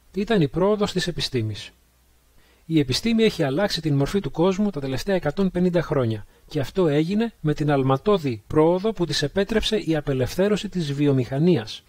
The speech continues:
η ανεμπόδιστη χρήση κάθε νέας γνώσης, ο ελεύθερος πειραματισμός, αρκεί να βρισκόταν φυσικά κάποιος να χρηματοδοτήσει το κάθε πείραμα με δικό του ρίσκο. Τα αποτελέσματα αυτής της προόδου υπερέβησαν κάθε προσδοκία.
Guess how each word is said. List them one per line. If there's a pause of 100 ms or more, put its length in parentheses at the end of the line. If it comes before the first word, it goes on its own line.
(120)
η
ανεμπόδιστη
χρήση
κάθε
νέας
γνώσης, (240)
ο
ελεύθερος
πειραματισμός, (120)
αρκεί
να
βρισκόταν
φυσικά
κάποιος (140)
να
χρηματοδοτήσει
το
κάθε
πείραμα (140)
με
δικό
του
ρίσκο. (1500)
Τα
αποτελέσματα
αυτής
της
προόδου (200)
υπερέβησαν
κάθε
προσδοκία.